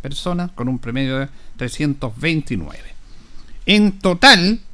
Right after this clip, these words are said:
en la segunda división hasta el momento, se han jugado ciento sesenta y siete partidos, se han llevado ciento setenta y seis mil ciento cincuenta y dos espectadores,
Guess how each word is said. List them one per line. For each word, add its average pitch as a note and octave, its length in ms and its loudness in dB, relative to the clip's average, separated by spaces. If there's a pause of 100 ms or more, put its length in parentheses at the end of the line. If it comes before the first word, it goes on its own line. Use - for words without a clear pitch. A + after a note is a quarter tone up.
(320)
en C#3+ 140 2
la D3+ 60 4
segunda G3+ 400 4
división F3+ 300 2
hasta F#3 180 -2
el D3 60 4
momento, F#3+ 560 4 (360)
se - 120 -2
han F3+ 80 2
jugado F#3 400 0
ciento F#3+ 560 0
sesenta - 480 -2
y G#2 40 -4
siete G3 280 0
partidos, A3+ 480 0 (640)
se - 120 0
han D3+ 140 4
llevado C#3+ 500 2 (360)
ciento G#3 480 2
setenta C#3+ 380 -2
y C3+ 60 -6
seis C#3 160 2
mil G3 360 2
ciento F3+ 360 -2
cincuenta A#2 500 -2
y A#2 40 -4
dos G3+ 160 2
espectadores, G3+ 720 -4